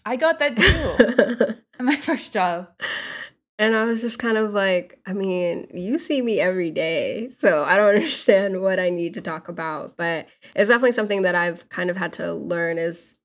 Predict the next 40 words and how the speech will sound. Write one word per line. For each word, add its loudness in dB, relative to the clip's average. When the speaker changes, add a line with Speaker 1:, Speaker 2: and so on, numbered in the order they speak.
Speaker 2:
you -2
have -2
to -2
talk -10
about -8
what -6
you're -10
doing. -10
Otherwise, 2
people -4
aren't -6
gonna -6
recognize -4
you. -2
And -2
I 0
think -2
especially -2
as -6
Black -8
women, -8
it's -4
so 2
easy -4
to -2
get -6
overlooked -2
a 0
lot 0
of -4
times. 2
And 0
so 0
you 0
have 2
to -2
make 0
your -2
voice -8
heard -6